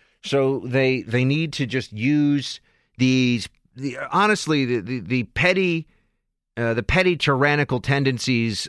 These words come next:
of government to their advantage. That's what they want.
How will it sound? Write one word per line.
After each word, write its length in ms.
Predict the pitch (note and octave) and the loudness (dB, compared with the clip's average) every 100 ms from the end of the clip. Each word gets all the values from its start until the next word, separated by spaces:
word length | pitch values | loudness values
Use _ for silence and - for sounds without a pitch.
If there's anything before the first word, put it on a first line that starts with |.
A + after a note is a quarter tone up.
| - | 0
of 640 | A2+ A2 G#2+ F#2+ - - _ _ _ - F2+ | 2 2 0 -4 -12 -20 _ _ _ -8 2
government 540 | C#3 B2+ F2+ D2+ B1 _ _ - | 2 4 0 -4 -10 _ _ -4
to 100 | B2+ | 0
their 220 | A#2+ A#2 | 2 2
advantage. 500 | G2+ G#2 F2+ - - | 2 0 -2 -8 -6
That's 240 | A#2+ A#2+ A#2+ | -2 0 -2
what 120 | A2 | -2
they 140 | G#2 | -2
want. 380 | G2+ A2+ D#2+ | 0 -2 -4